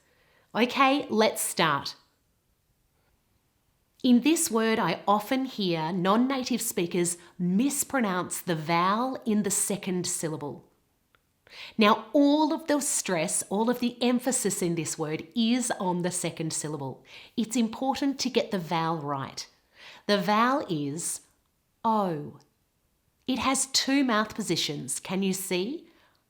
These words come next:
O. Make sure you get the O and the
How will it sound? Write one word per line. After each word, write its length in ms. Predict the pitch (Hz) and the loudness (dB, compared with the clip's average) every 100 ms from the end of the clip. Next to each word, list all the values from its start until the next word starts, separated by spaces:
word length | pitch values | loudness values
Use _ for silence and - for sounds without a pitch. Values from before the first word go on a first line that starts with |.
| _ _ - | _ _ 0
O. 520 | 226 208 151 147 - _ _ _ _ _ _ _ _ | 2 2 -2 -8 -16 _ _ _ _ _ _ _ _
Make 260 | 202 208 220 | 0 2 2
sure 240 | - 277 | 0 2
you 120 | 254 226 | 2 2
get 200 | 208 202 | 0 0
the 240 | 196 - | -2 -2
O 360 | 202 208 294 - - _ _ - | 0 0 0 -4 -20 _ _ -2
and 320 | 240 262 262 - | 0 2 0 0
the 160 | 247 | -2